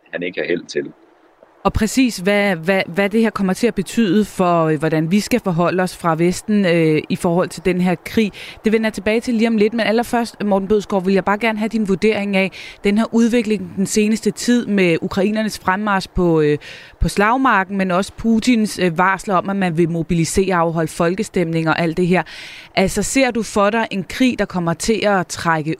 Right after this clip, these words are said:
Speaker 2: ud, eller hvordan ser du, at det kommer til at påvirke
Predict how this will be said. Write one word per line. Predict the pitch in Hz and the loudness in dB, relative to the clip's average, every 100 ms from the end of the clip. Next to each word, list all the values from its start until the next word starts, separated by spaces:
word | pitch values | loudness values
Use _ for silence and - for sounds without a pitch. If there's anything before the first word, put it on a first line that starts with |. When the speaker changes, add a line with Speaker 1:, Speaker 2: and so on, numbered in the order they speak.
| - | 2
Speaker 2:
ud, | 247 269 | 2 2
eller | 185 170 | 0 -2
hvordan | 165 196 220 | 0 -2 -2
ser | - 262 | -2 0
du, | 190 | 0
at | 196 | -4
det | 180 | -4
kommer | 180 170 | -4 -4
til | - | -2
at | 220 | -2
påvirke | - 196 202 240 196 165 165 | 0 -2 0 2 2 0 -2